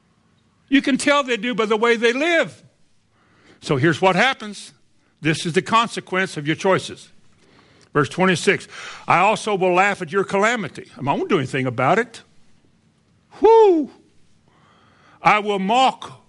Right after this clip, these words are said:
when your fear comes." When your fear comes as desolation and your destruction comes as a whirlwind,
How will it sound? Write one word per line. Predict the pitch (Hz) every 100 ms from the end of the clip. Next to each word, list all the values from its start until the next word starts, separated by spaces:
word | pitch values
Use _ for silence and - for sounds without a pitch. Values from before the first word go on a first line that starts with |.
| -
when | 185
your | 175 262
fear | 226 214 170
comes." | - 160 131 - - - - _ _ _ _ _ _ _ _ _ -
When | 202
your | 185 220
fear | - 226 196
comes | - 226 214 175 143
as | 135
desolation | 196 190 - 175 208 185 131 123 - - -
and | 160
your | 165
destruction | 156 - - 214 - 170 165
comes | - 196 185
as | 156 165
a |
whirlwind, | 165 202 196 147 147 123 113